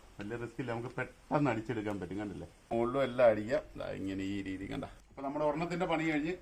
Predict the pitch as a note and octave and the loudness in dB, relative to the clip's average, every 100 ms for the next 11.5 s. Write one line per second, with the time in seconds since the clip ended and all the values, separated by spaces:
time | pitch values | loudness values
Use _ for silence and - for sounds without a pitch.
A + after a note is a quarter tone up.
0 | - - - - - A#2+ A2+ B2 A#2+ B2 | -12 -20 -20 -20 -16 -10 0 4 4 2
1 | D3 D3+ D#3 D3 C#3+ B2+ - - G#2+ A2+ | 0 2 2 0 0 0 -2 -4 -2 0
2 | B2 A#2 A#2 C3 D#3 A#2 A2+ A2 C3+ A#2 | 2 2 2 0 -4 -4 -2 0 2 2
3 | G#2+ G2 G2 B2+ - - - - - G2+ | 0 -4 -6 -8 -14 -20 -20 -20 -20 -16
4 | F#2 - - - - _ _ - - - | -14 -16 -20 -20 -20 _ _ -20 -12 -12
5 | - - C3 B2+ B2+ D#3+ E3+ E3 C#3 C3 | -12 -4 2 2 2 0 -2 -4 -2 -2
6 | B2 - D3+ D#3 A#2 A#2+ A#2+ G#2 A2+ A2 | -2 -4 -2 0 0 0 -2 -2 -4 -4
7 | G#2 G#2+ A2 A#2+ A#2+ A#2+ B2 D#3 - - | -2 -2 0 0 0 0 0 -4 -6 -20
8 | - - A#2+ A#2 - C3 C3 C3 C3+ C3 | -20 -6 0 2 2 -2 -2 -4 -4 -2
9 | B2 A#2 A2+ - B2+ A2+ A2 B2 C3+ A2+ | 0 -2 -2 -6 0 0 0 -2 -2 -4
10 | A2+ A2 G#2+ C#3+ E3+ - - - - - | -6 -6 -4 -6 -8 -12 -16 -14 -16 -20
11 | - - A2+ A#2+ B2 | -20 -14 -8 -6 -6